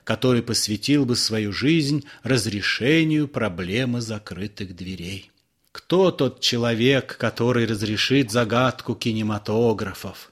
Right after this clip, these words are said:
театров и цирков? Три тысячи человек должны за десять минут войти в цирк через одни единственные открытые только в одной своей половине двери.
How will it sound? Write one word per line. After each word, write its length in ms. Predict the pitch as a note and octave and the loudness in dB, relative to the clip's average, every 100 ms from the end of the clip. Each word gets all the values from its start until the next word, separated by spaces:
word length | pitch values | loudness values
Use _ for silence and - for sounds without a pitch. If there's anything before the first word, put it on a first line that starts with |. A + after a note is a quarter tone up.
| _ | _
театров 760 | - G2 A#2 C3+ B2+ - A2+ - | -8 -4 0 0 -2 -6 -8 -12
и 80 | G2+ | -12
цирков? 760 | - G2+ A2+ G2 - - - _ _ _ | -8 -4 -4 -6 -12 -16 -20 _ _ _
Три 240 | - G3+ G#3+ | 2 4 2
тысячи 580 | - G#3 F3+ F#3 - F3 | 2 0 2 0 0 0
человек 600 | - D#3 D3+ C#3+ D#3+ C3 | 2 2 4 4 4 4
должны 400 | C3 B2+ B2 C#3+ | 2 2 2 2
за 140 | C3+ | 2
десять 400 | B2+ C#3 C#3 C3+ | 2 2 0 0
минут 320 | C3+ C3+ D3 | 0 0 0
войти 400 | B2 C3+ C3+ D3 | 0 0 0 -2
в 80 | C#3 | -2
цирк 400 | - D3 D3+ - | -2 2 2 0
через 320 | - C3+ B2 | -2 0 0
одни 340 | C3 A#2+ E3 G3+ | 0 0 -2 0
единственные 760 | F#3 D3 F3+ E3+ - D#3 D#3 D3 | 0 0 0 0 -2 -2 0 0
открытые 560 | C#3+ C3+ D3+ D3+ C#3+ | -2 0 0 2 -2
только 340 | C#3 C#3+ C3 C3 | 0 0 0 0
в 60 | |
одной 340 | C3 B2 C#3 C#3 | 0 0 0 0
своей 380 | - B2+ B2+ A#2+ | 0 -2 -2 -2
половине 560 | A#2+ A#2 A#2 A#2 A#2 | -2 -2 0 0 -2
двери. 560 | G#2 F#2+ G#2 G2+ E2+ | -4 -4 -2 -4 -6